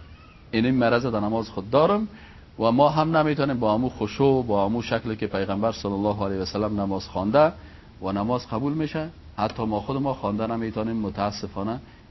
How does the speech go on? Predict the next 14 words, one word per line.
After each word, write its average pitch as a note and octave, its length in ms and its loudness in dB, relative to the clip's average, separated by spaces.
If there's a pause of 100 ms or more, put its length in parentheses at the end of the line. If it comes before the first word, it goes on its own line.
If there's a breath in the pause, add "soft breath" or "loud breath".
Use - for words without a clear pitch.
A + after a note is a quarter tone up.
(100)
این A2+ 120 -4
مشکل A#2+ 360 0
داریم. G2 320 2 (520 loud breath)
خب، G2 160 0 (100)
حالی A#3 240 6
که - 160 0
مشکل C#3 420 2
داریم، G#2+ 240 2
من B2+ 160 4
هم C#3+ 240 2
دارم، G#2+ 340 2
شما G#2+ 320 2
هم C3 240 0
دارین، A2 340 0